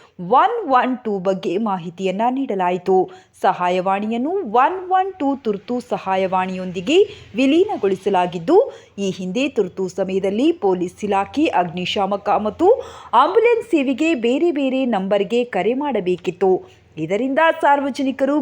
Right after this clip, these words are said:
ಗೊಂದಲಕ್ಕೆ ಒಳಗಾಗುತ್ತಿದ್ದರು. ಈ ಗೊಂದಲಕ್ಕೆ ಕಡಿವಾಣ ಹಾಕುವ ಸಲುವಾಗಿ ಒಂದು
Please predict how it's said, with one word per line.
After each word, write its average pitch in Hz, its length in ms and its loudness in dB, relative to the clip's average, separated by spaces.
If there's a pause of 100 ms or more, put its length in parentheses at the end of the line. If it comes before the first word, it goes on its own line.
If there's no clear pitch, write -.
(140)
ಗೊಂದಲಕ್ಕೆ 277 560 0 (100)
ಒಳಗಾಗುತ್ತಿದ್ದರು. 190 920 0 (560)
ಈ 440 40 10 (180)
ಗೊಂದಲಕ್ಕೆ 381 600 4 (200)
ಕಡಿವಾಣ 285 400 0 (140)
ಹಾಕುವ 233 360 2 (220)
ಸಲುವಾಗಿ 202 580 2 (560)
ಒಂದು 415 420 6